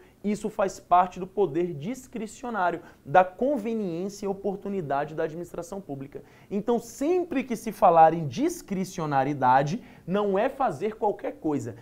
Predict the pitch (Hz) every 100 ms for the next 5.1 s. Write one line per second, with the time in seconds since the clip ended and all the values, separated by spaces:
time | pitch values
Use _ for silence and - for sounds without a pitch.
0 | - - 147 143 151 - 165 233 262 202
1 | 214 202 143 151 262 285 - - - 294
2 | 262 208 214 - 127 - - - 190 170
3 | 151 180 214 190 175 220 - 156 147 196
4 | 196 190 156 240 359 330 254 165 147 127